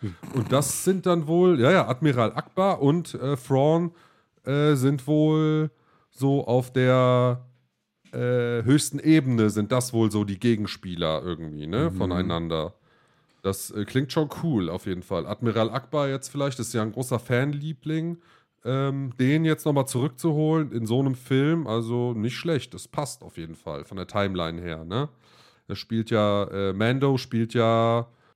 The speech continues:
Speaker 2: also zwischen Episode sechs und Episode sieben, so. Darth Maul zum Beispiel, das spielt so in dem Zeitraum um Han Solo herum.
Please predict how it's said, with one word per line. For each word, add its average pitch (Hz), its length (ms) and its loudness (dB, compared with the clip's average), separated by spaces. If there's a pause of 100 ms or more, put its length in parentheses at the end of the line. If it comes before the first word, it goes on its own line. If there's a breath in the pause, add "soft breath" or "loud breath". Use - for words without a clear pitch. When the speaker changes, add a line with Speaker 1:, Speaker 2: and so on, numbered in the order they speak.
(280)
Speaker 2:
also 107 160 -2
zwischen 139 360 0
Episode 110 380 2
sechs 113 260 0
und 104 100 -2
Episode 87 400 -2
sieben, 117 480 -4
so. 101 440 -4
Darth 127 300 2
Maul 143 320 4
zum 170 160 0
Beispiel, 156 380 2
das 131 200 0
spielt 139 360 -4
so 135 160 2
in 135 80 2
dem 131 100 2
Zeitraum 123 600 2
um 113 180 0
Han 117 240 2
Solo 104 440 4
herum. 82 440 -2